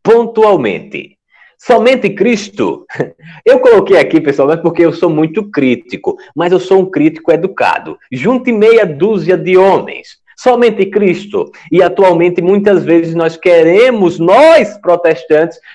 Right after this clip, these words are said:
colocar pessoas para ser nossos mediadores. Eu vou explicar aqui algo para que você não confunda. Eu não sou cético.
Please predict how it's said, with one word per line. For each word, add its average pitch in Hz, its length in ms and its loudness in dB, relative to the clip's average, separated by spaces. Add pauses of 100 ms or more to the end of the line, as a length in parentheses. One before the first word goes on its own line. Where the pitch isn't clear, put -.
colocar 196 420 2
pessoas 226 800 2 (240)
para 202 220 0
ser 214 220 0
nossos 185 340 0
mediadores. 175 880 0 (240)
Eu 175 200 4
vou 214 180 4
explicar 196 400 0
aqui 156 240 -2
algo 139 340 2 (140)
para 147 140 -4
que 147 80 -6
você 147 200 -2
não 156 160 0
confunda. 170 920 -2 (260)
Eu 151 100 0
não 202 160 2
sou 202 240 0
cético. - 1000 -6